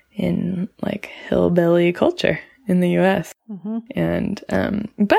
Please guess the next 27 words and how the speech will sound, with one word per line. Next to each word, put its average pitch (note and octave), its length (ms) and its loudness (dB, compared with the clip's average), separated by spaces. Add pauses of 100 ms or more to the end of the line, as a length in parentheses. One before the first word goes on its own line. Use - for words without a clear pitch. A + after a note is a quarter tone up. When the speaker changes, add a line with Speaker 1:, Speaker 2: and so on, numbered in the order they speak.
Speaker 1:
it - 100 4
was D4+ 140 2
really D#4+ 220 4
interesting D4 420 2
'cause A3+ 140 2
I G3 100 4
felt G3+ 200 2
like F#3+ 160 0
there F#3+ 160 4
were F3+ 200 2
a F#3 80 4
lot F3 240 4
of E3+ 100 -2
similarities E3+ 840 0
to, E3+ 400 2
like, F3 260 0
village F3 640 2
Nepali F3 520 2
culture - 540 0 (340)
that - 160 2
I - 100 2
noticed - 640 0 (180)
Speaker 2:
Mm. F#3+ 240 -2 (160)
Speaker 1:
in G3+ 160 0
the G3+ 80 0
book, - 420 0 (100)
and F#3 400 0